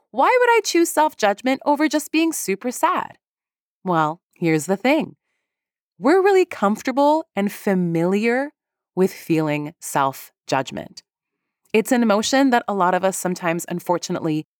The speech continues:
grew up with in our households, right? The way that our parents parented us or our caretakers parented us. It's an emotion that we see all over in society, in our communities.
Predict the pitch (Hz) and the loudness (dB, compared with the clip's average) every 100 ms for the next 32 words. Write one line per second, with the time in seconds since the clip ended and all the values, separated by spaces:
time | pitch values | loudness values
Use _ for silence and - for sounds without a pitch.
0 | _ _ - 170 175 175 - 156 - 254 | _ _ -8 2 4 4 2 -4 0 0
1 | 339 _ _ _ _ - 160 151 139 135 | 0 _ _ _ _ -4 -2 -2 -2 -4
2 | 180 185 277 - - 156 160 175 160 165 | -2 -4 -4 -12 -4 -2 0 0 2 2
3 | 160 156 156 _ _ _ - - 160 165 | 2 0 -2 _ _ _ -14 -2 0 0
4 | - - _ - 143 147 180 180 208 165 | -2 -12 _ -6 -2 -2 0 0 0 0
5 | 143 - - 143 170 160 165 - - 143 | -2 -2 -6 -4 -4 -4 -4 -6 -8 -6
6 | 147 196 208 269 - - _ _ _ _ | -4 -2 -2 -4 -10 -20 _ _ _ _
7 | _ _ - - - 254 240 233 - 240 | _ _ -4 -4 0 2 4 2 0 0
8 | 226 - 226 - 220 220 214 _ _ _ | 0 0 -6 -4 -4 -4 -6 _ _ _
9 | 214 240 233 196 220 208 196 - 185 - | 0 0 2 2 2 2 2 2 0 -6
10 | 190 - 165 196 196 180 170 170 160 - | -8 0 2 2 0 -2 -4 -6 -10 -8
11 | 190 277 254 143 - - | -2 0 0 -2 -10 -16